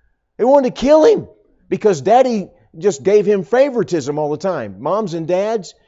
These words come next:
it is not right to show favoritism to a child. You treat them all the same. Every child's different, but you treat them, you, you, you raise them the same. Here's the point. Joseph was raised with all this specialty treatment. You can,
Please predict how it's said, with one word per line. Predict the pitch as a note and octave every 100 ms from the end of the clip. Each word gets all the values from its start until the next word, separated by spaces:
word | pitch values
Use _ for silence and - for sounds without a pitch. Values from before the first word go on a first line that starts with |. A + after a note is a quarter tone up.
| _
it | D3 E3+
is | D#3
not | D3+ G3+ G3
right | G#3 A3+ A3
to | D3+
show | E3+ D#3+
favoritism | - F#3+ F#3+ E3+ C#3 B2 D3+
to | C#3 C3+
a | C3+
child. | F3 G3 F3 F#2+
You | G2
treat | C3 B2+
them | B2+
all | C#3 E3
the | D#3+
same. | G3 G#3 D#3 - - -
Every | A#2+ D#3
child's | D#3 E3 F#3+ D#3
different, | F#3 F#3+ F#3+ G#3+ - _ _
but | C3 C3
you |
treat | - C#3+ D3
them, | F3+ E3 _ _
you, | C#3+ D3+ C3
you, | B2+ G2
you | A#2+
raise | G#2+ A#2+ D#3 D3+
them | F3
the | E3
same. | - G#3+ G3 F#2
Here's | A2 E3 F3+
the | F#3+
point. | G3+ A#3 C#3+ - _ _ -
Joseph | A#2 D#3 E3+ G3
was | E3+ C#3+
raised | D3+ E3 F#3+ D#3 A#2 _ _ _
with | D3 D3+
all | D#3+ F3+
this | F3+ -
specialty | - F#3 - E3 D3+ D3+ C3+
treatment. | B2+ - F3 F3 E3+ E3
You |
can, | D#3+ C#3